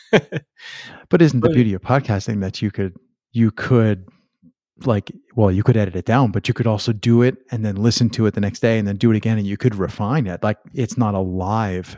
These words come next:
Speaker 2: medium. I think that's one of the big advantages.
Speaker 1: That's true. And I think there's a benefit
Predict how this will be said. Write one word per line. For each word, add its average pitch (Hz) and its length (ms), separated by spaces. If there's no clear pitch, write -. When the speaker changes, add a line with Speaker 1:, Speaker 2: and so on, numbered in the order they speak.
Speaker 2:
medium. 95 400
I 90 100
think 101 120
that's 98 220
one 92 160
of 85 40
the 90 140
big 95 140
advantages. 92 560
Speaker 1:
That's 139 340
true. 107 560
And 165 400
I 160 180
think 196 240
there's 185 220
a 170 40
benefit 123 680